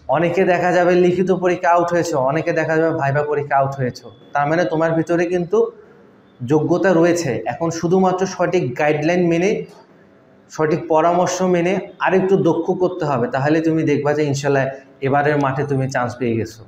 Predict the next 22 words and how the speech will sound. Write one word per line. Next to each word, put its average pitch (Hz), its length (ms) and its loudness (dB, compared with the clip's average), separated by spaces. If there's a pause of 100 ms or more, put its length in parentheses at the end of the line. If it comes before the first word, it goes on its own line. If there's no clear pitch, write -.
(1040)
এবং 151 160 2 (120)
গুরুত্বপূর্ণ 185 500 4 (140)
বিষয়, 123 260 -2 (180)
অনেকে 151 260 0 (140)
এসএমএস 170 540 0
এর 196 80 2 (760)
আসার 139 360 0 (100)
অপেক্ষায় 165 420 0
থাকবা 135 340 -4
যে 143 120 -2
এসএমএস 160 360 -2 (240)
আসবে, 147 200 -2 (100)
তখন 160 220 -2
হয়তো 143 240 0
বা 147 100 0
আমি 147 100 0 (100)
প্রস্তুতি 147 440 -2
শুরু 143 180 0 (100)
করব। 120 180 -4 (600)
গতবারে 151 420 0 (100)
আবেদন 170 260 0 (100)
করেছিলাম, 175 480 0